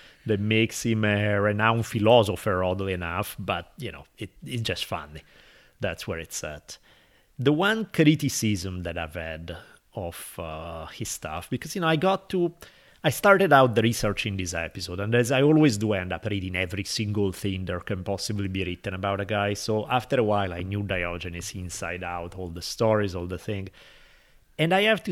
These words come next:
say, I like Diogenes better when I knew less about him than when I dug deeper. Not because those stories, uh, there are plenty. I found even more, uh, awesome stories like this one that are absolutely hilarious.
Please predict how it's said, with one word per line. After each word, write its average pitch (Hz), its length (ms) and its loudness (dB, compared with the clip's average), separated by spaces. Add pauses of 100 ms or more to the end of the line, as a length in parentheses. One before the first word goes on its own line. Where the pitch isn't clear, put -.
(140)
say, 127 280 2 (840)
I 196 160 8
like 180 240 4
Diogenes 127 520 2
better 110 480 2
when 104 160 2
I 101 100 0
knew 101 220 -2
less 92 420 -2
about 131 440 2
him 151 220 -2 (220)
than 107 200 0
when 104 160 0
I 95 160 -4
dug 87 380 -4
deeper. 120 520 -2 (420)
Not 202 220 6
because 170 340 2
those 120 180 4
stories, 113 640 4
uh, 110 120 -2
there 131 180 4
are 117 40 -4
plenty. 160 540 2
I 123 100 -2
found 139 280 -4
even 135 240 2
more, 135 280 6
uh, 113 140 4
awesome 107 380 0
stories 98 500 -2
like 87 180 -4
this 92 220 -6
one 85 240 -8
that 85 180 -14
are 87 100 -6
absolutely 92 540 -8
hilarious. 78 560 -10